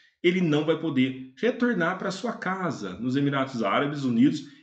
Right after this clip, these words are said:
enquanto aguarda a sentença. Até ele vai poder, mas caso ele seja condenado depois de dez anos. James Al, o C Z, né, que se declarou culpado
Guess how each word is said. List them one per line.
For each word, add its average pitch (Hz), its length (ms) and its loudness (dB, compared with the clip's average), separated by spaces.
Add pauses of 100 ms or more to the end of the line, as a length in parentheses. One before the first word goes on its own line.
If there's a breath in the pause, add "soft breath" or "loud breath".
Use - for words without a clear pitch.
(100)
enquanto 185 420 0
aguarda 123 380 2
a - 20 -2
sentença. 139 600 -2
Até 175 140 -4
ele 226 80 0
vai 226 160 -2
poder, 175 360 -2
mas 135 220 0
caso 143 200 0
ele 143 60 4
seja 139 300 0
condenado 135 500 0
depois 143 340 0
de 151 80 2
dez 107 380 -4
anos. 98 380 -2 (520 soft breath)
James 247 320 0
Al, 190 600 -2
o - 60 -10
C 330 180 0
Z, 127 260 2
né, 185 240 -2 (320)
que - 80 -4
se - 120 -10
declarou 208 600 2
culpado 233 840 0